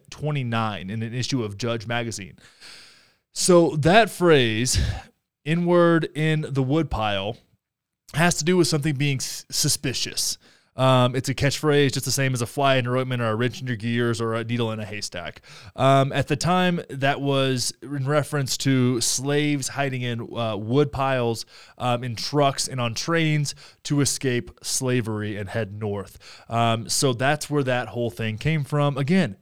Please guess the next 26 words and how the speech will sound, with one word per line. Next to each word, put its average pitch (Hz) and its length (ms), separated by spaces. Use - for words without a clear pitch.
this 139 160
isn't 165 220
okay, 156 320
but 120 380
you 143 120
need, 139 320
you 165 160
needed 156 220
to 110 100
put 139 220
historical 123 480
context 127 480
on 131 220
that 113 240
and 135 140
understand 190 500
that 139 300
"N-word 196 360
in 226 100
a 214 40
woodpile" 160 680
was 151 280
a 180 80
common 208 380
phrase 180 500
used, 170 420